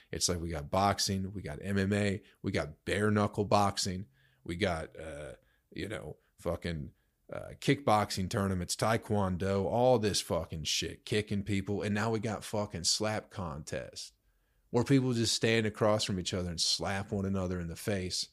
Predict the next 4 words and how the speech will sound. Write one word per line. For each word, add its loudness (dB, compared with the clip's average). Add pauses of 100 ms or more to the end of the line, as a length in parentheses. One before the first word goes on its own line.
(760)
uh, 0 (340)
unprotected, 6 (400)
completely 6
unprotected. 4